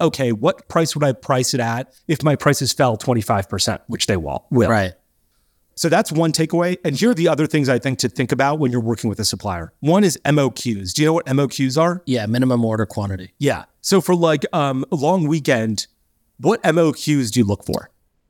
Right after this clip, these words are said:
Speaker 2: I think ours are a thousand per S K U.
Speaker 1: That's awesome. That's really low.
Speaker 2: Yeah.
Speaker 1: Um, usually now a supply, like, you know, Mary at the time, like, you know, the girl from Etsy was like, "Our, your M O Q is ten."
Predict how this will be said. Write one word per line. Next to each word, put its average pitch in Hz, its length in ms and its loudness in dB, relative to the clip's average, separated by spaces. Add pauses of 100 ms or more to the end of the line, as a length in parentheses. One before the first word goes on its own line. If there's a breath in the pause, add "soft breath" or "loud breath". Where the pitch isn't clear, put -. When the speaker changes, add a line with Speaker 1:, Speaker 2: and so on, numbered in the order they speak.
Speaker 2:
I 113 120 -8
think 180 180 0
ours 135 240 2
are 120 80 2
a 104 60 -2
thousand 95 480 -2 (320)
per 123 160 0
S - 140 0
K 113 100 0
U. 87 220 -2 (760)
Speaker 1:
That's 175 180 4
awesome. 131 420 -2
That's 147 240 -2
really 139 260 2
low. 117 360 -4
Speaker 2:
Yeah. 110 200 -2
Speaker 1:
Um, 123 460 -2
usually 190 460 2
now 147 460 0
a 170 40 -2
supply, 151 380 -2
like, 139 220 -4
you 131 60 -2
know, 127 100 0
Mary 147 340 2
at 147 60 0
the 151 80 -4
time, 143 380 -4
like, 147 120 0 (220)
you 151 100 -2
know, 156 60 4
the 135 100 0
girl 170 220 2
from 151 140 -4
Etsy 170 340 2
was 127 160 0
like, 127 180 -2
"Our, 160 140 0
your 147 180 0
M 139 120 2
O 151 60 2
Q - 180 0
is 117 120 -2
ten." 104 380 -4